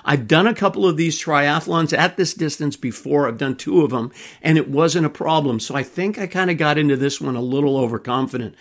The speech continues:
Secondly is that I didn't pace myself. I started too fast. And once you kinda get behind the eight ball in terms of swimming,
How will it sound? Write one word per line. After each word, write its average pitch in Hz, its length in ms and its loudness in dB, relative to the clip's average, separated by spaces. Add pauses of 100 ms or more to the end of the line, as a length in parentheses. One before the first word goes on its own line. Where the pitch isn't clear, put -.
(200)
Secondly 160 840 2
is 151 200 2
that 139 360 -2
I 143 140 -2
didn't 151 560 -2
pace 160 380 -2
myself. 117 580 -4
I 180 140 -8
started 151 560 -2
too 156 140 -2
fast. 120 500 -2 (340)
And 131 280 0
once 208 260 2
you 196 80 -2
kinda 196 320 -2
get 185 240 0
behind 170 400 0
the 156 100 0
eight 156 260 2
ball 135 280 0
in 123 80 -2
terms 131 260 -2
of 113 100 -2
swimming, 160 600 0